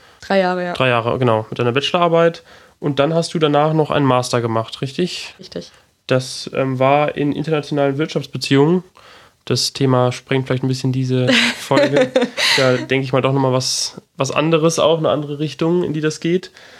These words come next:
Speaker 2: Ähm, wollte ich nur auch erwähnt haben. Ja, ein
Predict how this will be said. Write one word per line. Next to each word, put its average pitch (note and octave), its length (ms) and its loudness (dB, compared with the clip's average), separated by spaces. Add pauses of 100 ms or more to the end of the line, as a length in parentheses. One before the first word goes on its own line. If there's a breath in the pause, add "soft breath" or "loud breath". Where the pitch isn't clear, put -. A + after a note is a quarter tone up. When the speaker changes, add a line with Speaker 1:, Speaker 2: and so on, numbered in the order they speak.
(340 loud breath)
Speaker 2:
Ähm, C3+ 360 0
wollte C3 180 2
ich B2 60 0
nur C3+ 180 6
auch B2+ 180 0
erwähnt C#3 320 0
haben. D3 400 2 (880 loud breath)
Ja, D3 220 2
ein D#3 360 2